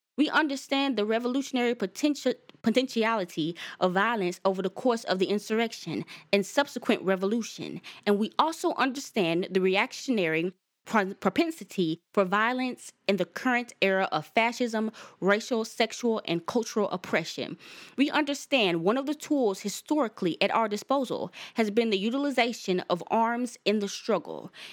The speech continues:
It is important to note that this is not the only tool at our disposal, but an ongoing development and synthesis of current and past struggles.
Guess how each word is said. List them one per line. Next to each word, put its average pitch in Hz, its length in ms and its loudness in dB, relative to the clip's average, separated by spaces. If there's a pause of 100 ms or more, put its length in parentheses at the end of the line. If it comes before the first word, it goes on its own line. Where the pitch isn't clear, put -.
(140)
It 277 120 4
is 294 140 0
important 320 680 0
to 330 100 -2
note 180 400 -2 (220)
that 208 200 2
this 302 220 0
is 226 180 2
not 226 240 0
the 226 220 -2
only 254 260 2
tool 240 400 0
at 170 80 0
our 165 160 2
disposal, 175 640 -2 (240)
but 202 120 6
an 180 140 2 (100)
ongoing 233 720 2
development 208 760 0
and 180 160 2
synthesis 226 680 -2
of - 280 -2
current 302 380 0
and 185 160 0
past 196 340 0
struggles. - 560 -4